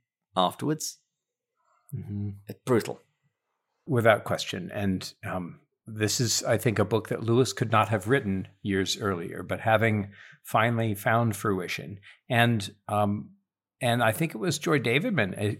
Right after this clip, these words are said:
Speaker 2: i-, if we can take her poetry, uh, to, uh, to account, it was she who kind of initiated a physical relationship with him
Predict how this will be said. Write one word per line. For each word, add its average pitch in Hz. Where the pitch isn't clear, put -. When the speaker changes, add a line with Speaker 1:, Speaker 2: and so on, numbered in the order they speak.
Speaker 2:
i-, -
if 107
we 117
can 101
take 107
her 104
poetry, 101
uh, -
to, 101
uh, 85
to 110
account, 95
it 131
was 117
she 156
who 147
kind 135
of 110
initiated 120
a 95
physical 101
relationship 117
with 87
him 90